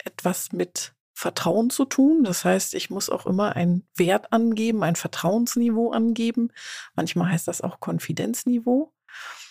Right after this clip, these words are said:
Und meistens wird da der Standardwert von fünfundneunzig Prozent genommen. Ja, also für diejenigen von Ihnen, die schon mal irgendwas mit Alpha gehört haben,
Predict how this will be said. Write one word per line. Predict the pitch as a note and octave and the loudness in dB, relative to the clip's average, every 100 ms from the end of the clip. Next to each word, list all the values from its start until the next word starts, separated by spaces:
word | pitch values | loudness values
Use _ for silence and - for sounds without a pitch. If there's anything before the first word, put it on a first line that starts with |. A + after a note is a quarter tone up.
| _ _ _ | _ _ _
Und | G#3 G3+ | -6 -4
meistens | F3 E3 G3+ A#3 - G#3 - | -2 2 2 0 -4 -6 -2
wird | F#3+ F#3+ | -2 2
da | F#3 | 0
der | F3 | 2
Standardwert | F3 F3+ F3+ F#3 F3 E3+ F3 | 0 0 2 0 2 0 0
von | - F3+ | -2 -4
fünfundneunzig | - F#3 F#3+ F3+ F3 - - | -2 -2 0 2 0 -2 -4
Prozent | - F#3+ F3 F3 - | -2 0 2 2 2
genommen. | E3 D#3 D#3 - _ _ _ _ - - - - - _ - | 0 0 -2 -10 _ _ _ _ -14 -12 -14 -16 -20 _ -8
Ja, | G#3 C4 | -2 0
also | C4+ F#3 F3 | 0 0 -2
für | - | -2
diejenigen | D3+ F3+ F3 F3 F3+ F3 | -2 -2 0 0 0 -2
von | F3+ F3 | -4 -6
Ihnen, | F#3+ F#3 | -4 -2
die | F3+ | -2
schon | - F3 | -2 0
mal | E3+ | 0
irgendwas | E3+ F3 F3 - | 0 0 -2 -4
mit | G3+ | 0
Alpha | A3 B3+ B3+ | 2 4 2
gehört | G#3+ G#3 G#3 G#3+ | 2 4 2 4
haben, | G#3 G3 G3+ | 2 4 0